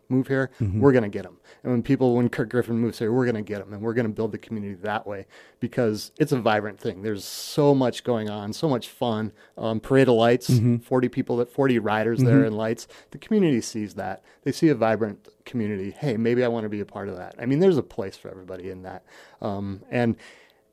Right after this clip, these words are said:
Speaker 1: and so, yeah, that's, my goal is to encourage that kind of thing. Um,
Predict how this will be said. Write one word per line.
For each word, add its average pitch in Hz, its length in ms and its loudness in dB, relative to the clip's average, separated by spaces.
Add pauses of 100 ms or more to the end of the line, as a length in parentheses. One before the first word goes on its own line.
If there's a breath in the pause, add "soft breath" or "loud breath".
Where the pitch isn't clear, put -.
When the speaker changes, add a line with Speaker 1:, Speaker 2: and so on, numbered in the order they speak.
(120)
Speaker 1:
and 131 120 4
so, 170 100 6
yeah, 156 240 4 (120)
that's, - 400 2 (140)
my 147 220 8
goal 139 200 8
is 123 100 0
to 135 100 -2
encourage 127 520 2
that 107 460 -4
kind 110 220 -6
of 104 80 -6
thing. 92 300 -14 (120)
Um, 101 440 -8